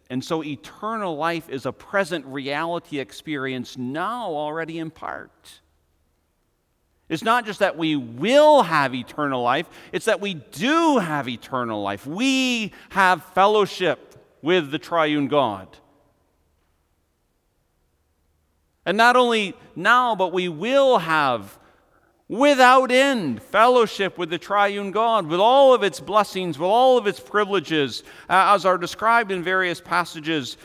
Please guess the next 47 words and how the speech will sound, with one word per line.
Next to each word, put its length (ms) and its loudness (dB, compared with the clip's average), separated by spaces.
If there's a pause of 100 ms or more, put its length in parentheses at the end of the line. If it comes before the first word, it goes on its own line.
(160)
uh, 140 4
of 180 0
Holy 300 -2
Scripture, 600 -2 (220)
uh, 80 -2
but 180 0
maybe 440 -2
none 340 0
better 440 2
or 140 0
none 240 -2
clearer 460 0
than 260 -2 (200)
Revelation 680 -2
twenty-one, 760 -6 (400)
uh, 120 -4
verses 380 -8
one 320 -4
through 220 -12
four. 400 -2
And 100 -6
so 200 -4
if 140 -8
you've 220 -8
kept 200 -6
your 80 -4
Bible 340 -2
open, 280 -4
if 140 -10
you 100 -8
are 160 -2
so 280 -6
inclined, 680 -6 (320)
uh, 200 -2
to 260 -8
not 160 -2
only 240 -4
hear 260 -4
it, 140 -4
but 80 -8
also 260 -6
to 120 -14
see 260 -6
it 100 -4
with 140 -8
your 180 -4
eyes, 360 -4